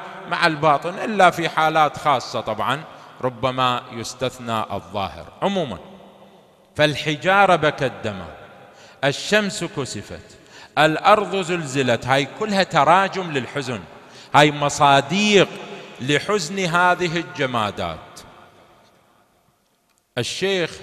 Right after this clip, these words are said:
حسين ابن الشيخ عبد الصمد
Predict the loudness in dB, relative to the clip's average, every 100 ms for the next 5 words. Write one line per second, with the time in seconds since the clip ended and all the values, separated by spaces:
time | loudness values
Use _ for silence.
0 | -10 -8 -4 -4 -4 -8 -14 -20 -20 -20
1 | -20 -20 _ -8 -8 -6 -10 -6 -2 -2
2 | -2 -6 -6 -4 -4 -8 -8 -6 -2 -2